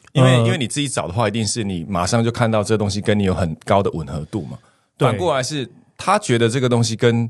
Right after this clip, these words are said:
Speaker 1: 可以帮到你的，或帮到你的听众的这件事情，有吗？还是没有？比较少。
Speaker 2: 其实大部分都是一，一开始先当我来宾啊。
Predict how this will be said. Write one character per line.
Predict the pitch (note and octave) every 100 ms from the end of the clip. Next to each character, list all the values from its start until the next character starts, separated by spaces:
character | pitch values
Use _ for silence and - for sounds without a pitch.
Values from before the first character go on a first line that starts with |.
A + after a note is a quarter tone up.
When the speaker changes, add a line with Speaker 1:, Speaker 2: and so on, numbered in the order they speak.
| - _ _ _ _ _ _
Speaker 1:
可 | -
以 | C#3
帮 | B2 B2
到 | B2+
你 | G#2+ E2
的， | D#2+
或 | A#2+
帮 | A2 - G#2+
到 | A2+
你 | F#2+
的 | E2+
听 | - G#2
众 | G#2 A2+ D#2+
的 |
这 | D#2+ F2+
件 | F#2
事 | E2+
情， | F2 E2 G#2+
有 | F#2+
吗？ | F#2+ F#2+ A2
还 | -
是 | F#2 A2+
没 | F#2
有？ | E2
比 | -
较 | G3
少。 | G#3+ G#3+
Speaker 2:
其 |
实 | A3
大 | C4 B3
部 | A3+
分 | A3
都 | G#3+
是 | G#3 G#3+
一， | A3+ G#3 -
一 |
开 | D#3+ F3
始 | D3
先 | A2+ D#3
当 | D3
我 | C3
来 | G2+ F2+
宾 | F2+ F#2 F2+
啊。 | F2